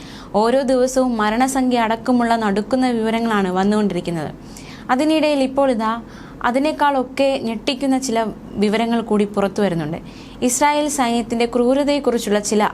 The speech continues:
ആരോപണങ്ങൾ, അതിനെക്കുറിച്ചുള്ള ചില വിവരങ്ങളാണ് ഇപ്പോൾ പുറത്തു വരുന്നത്. അതെന്താണ് എന്ന് വിശദമായി നോക്കാം.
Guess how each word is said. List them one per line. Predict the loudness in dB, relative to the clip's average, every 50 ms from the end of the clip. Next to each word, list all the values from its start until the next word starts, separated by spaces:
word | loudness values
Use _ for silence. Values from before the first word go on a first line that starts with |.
| -2 -2
ആരോപണങ്ങൾ, | 0 2 2 2 2 2 0 0 -2 -4 -4 -6 -10 -12 -16 -18 -18 -10 -4 0
അതിനെക്കുറിച്ചുള്ള | 0 2 2 2 2 0 0 2 0 0
ചില | 0 2 0 2
വിവരങ്ങളാണ് | 2 2 2 2 2 2 2 2 2 2 2
ഇപ്പോൾ | 2 0 0 -2
പുറത്തു | 0 0 -2 0 0 2
വരുന്നത്. | 0 2 2 0 0 2 0 0 0 -4 -8 -16 -12 -6 0
അതെന്താണ് | 0 2 2 4 4 4 4 4 4 2 0
എന്ന് | 0 2 2 2 2
വിശദമായി | 2 0 0 0 0 0 0 0 0 0 0
നോക്കാം. | 0 0 0 0 0 -4 -8 -8 -10 -16